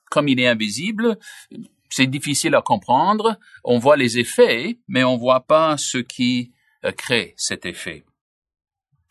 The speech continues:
Si je vous demandais même maintenant de décrire l'air, comment est-ce que vous pourriez le décrire ? Nous savons tous ce que c'est, mais décrire, ben, l'air, c'est, euh, c'est un gaz, c'est, euh,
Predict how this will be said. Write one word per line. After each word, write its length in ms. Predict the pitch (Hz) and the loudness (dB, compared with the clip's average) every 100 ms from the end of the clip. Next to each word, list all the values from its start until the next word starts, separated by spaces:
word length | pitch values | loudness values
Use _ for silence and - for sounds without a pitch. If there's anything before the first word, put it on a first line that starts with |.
| - - _ | -14 -14 _
Si 240 | - 208 214 | -2 0 0
je 100 | 175 | 0
vous 120 | 156 | 0
demandais 340 | 127 117 117 | 2 4 4
même 200 | 147 175 | 0 0
maintenant 360 | 143 110 156 190 | 0 -2 0 -2
de 100 | 120 | -2
décrire 600 | 107 107 156 170 151 120 _ - | -6 -6 -2 -2 -2 -8 _ -8
l'air, 520 | 107 180 113 175 - _ _ _ _ _ _ | 0 2 0 -2 -8 _ _ _ _ _ _
comment 220 | - 139 | -6 -4
est-ce 80 | 131 | -2
que 80 | 135 | -4
vous 60 | |
pourriez 240 | 113 135 117 | -4 -4 -4
le 40 | |
décrire ? 400 | 110 104 123 101 | -4 -4 -4 -6
Nous 100 | 90 | -4
savons 280 | 90 123 120 | -2 0 0
tous 180 | - 147 | -4 -6
ce 160 | - | -6
que 180 | 120 95 | -6 -6
c'est, 480 | 92 202 170 101 185 _ _ - | -6 -4 -2 -4 -6 _ _ -2
mais 160 | 117 | 0
décrire, 760 | 117 123 - 226 170 156 240 110 | 2 -2 -2 -4 -2 -2 -2 -2
ben, 560 | 113 113 107 107 104 | 2 2 2 0 -2
l'air, 460 | 101 110 104 87 90 | 0 0 0 -4 -8
c'est, 400 | - 98 98 95 | -8 -6 -4 -4
euh, 760 | 90 87 87 85 85 85 85 87 | -4 -4 -6 -8 -10 -12 -10 -12
c'est 240 | - - | -12 -10
un 120 | 90 | -8
gaz, 580 | 90 95 117 127 117 95 | -2 -2 -2 -6 -8 -10
c'est, 420 | 85 - 90 - 87 | -10 -10 -10 -10 -8
euh, 300 | 85 85 | -8 -8